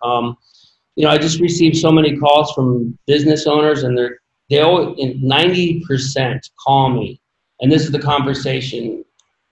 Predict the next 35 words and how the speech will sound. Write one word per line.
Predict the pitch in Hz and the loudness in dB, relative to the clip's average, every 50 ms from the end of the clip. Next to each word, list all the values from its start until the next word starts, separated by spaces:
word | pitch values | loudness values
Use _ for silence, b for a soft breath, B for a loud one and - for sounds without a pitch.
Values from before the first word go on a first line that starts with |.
| _ _ _ - | _ _ _ -14
"Okay, | 139 - 139 123 | -10 -8 -8 -8
so | - - 131 | -4 -4 -2
last | 127 139 170 170 - - | 0 0 0 0 0 0
year | 202 185 | 0 0
you | 175 165 | 0 -2
sold | 165 160 151 143 143 139 135 - | 0 0 0 0 0 -2 -6 -8
two | - - 214 220 | 0 4 4 4
hundred | 214 202 180 175 170 170 | 6 4 2 0 0 0
thousand | 147 143 139 143 135 139 131 123 | 0 2 2 0 0 -2 -2 0
dollars | 120 117 117 123 123 120 | 2 2 2 2 0 0
in | 127 117 117 | -2 -4 -4
net | 117 117 117 - - | -6 -6 -8 -8 -6
profit, | - 113 113 113 - 123 127 123 123 | -6 -6 -6 -6 -4 -4 -4 -4 -4
and | 120 117 123 | -6 -4 -2
this | 151 180 185 185 - - | 0 0 0 0 0 0
year | 170 165 165 165 160 165 165 - _ _ _ _ _ _ - | 2 2 2 2 0 -2 -8 -12 _ _ _ _ _ _ -6
you | 135 135 | -4 -2
did | 135 143 143 139 139 139 135 139 139 - - - _ _ | 0 2 2 2 2 0 -2 -4 -6 -10 -12 -16 _ _
two | - - 170 170 | -2 0 0 2
hundred | 175 165 160 160 151 151 143 - - - - | 2 2 2 2 0 -2 -2 -6 -10 -10 -8
and | 127 127 127 123 - _ _ | -6 -6 -6 -8 -12 _ _
forty. | 165 170 170 147 127 120 117 | 2 2 4 2 2 -2 -6
So, | - - 127 123 120 - _ | -6 -6 -6 -6 -6 -10 _
hey, | - 180 196 | -4 -2 -2
you | 175 160 160 160 | 0 0 -2 -2
can | 156 147 | -4 -6
sell | 139 - 160 147 | -4 0 2 2
it | 147 143 | 2 2
at | 139 135 | 0 -2
a | 131 | -2
multiple | 123 120 127 131 131 - 139 131 - 120 117 | -2 -2 -2 -4 -4 -4 -6 -6 -6 -6 -6
of | 113 - | -6 -6
four | _ - 147 160 151 131 | _ 0 2 2 2 2
or | 117 | 0
five, | - - 113 98 - - - | -2 -6 -8 -8 -10 -14 -20